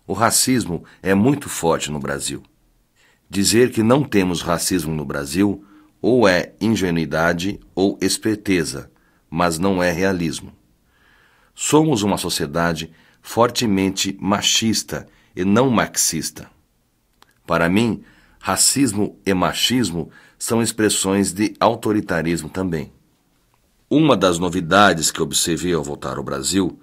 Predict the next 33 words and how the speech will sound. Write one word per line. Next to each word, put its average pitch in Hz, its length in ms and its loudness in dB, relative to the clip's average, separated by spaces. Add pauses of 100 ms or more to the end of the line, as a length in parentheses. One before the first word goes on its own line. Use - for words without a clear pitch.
(360)
quatro 92 440 2
anos 76 220 -4
atrás, 85 600 -4 (420)
foi 135 300 0
a 139 40 -2
luta 113 240 -2
das 92 180 0
mulheres. 85 640 -4 (800)
Isto 87 340 -2
é, 71 200 -2 (360)
as - 160 -10
mulheres 95 420 2
no 104 100 -2
Brasil 95 540 0 (220)
começaram 107 640 2
a 95 60 2
lutar, 82 500 -4 (640)
começaram 101 600 2
a 95 40 0
protestar, 92 760 -4 (580)
começaram 110 800 4
a 85 100 2
rejeitar 98 640 0
o 78 40 -6
fato 98 600 2 (340)
de 160 160 -2
continuarem 104 920 4
a 90 100 -2
ser 98 240 0
objetos 87 540 0
dominados 95 540 2
pelos 90 300 -4
homens. 76 480 -4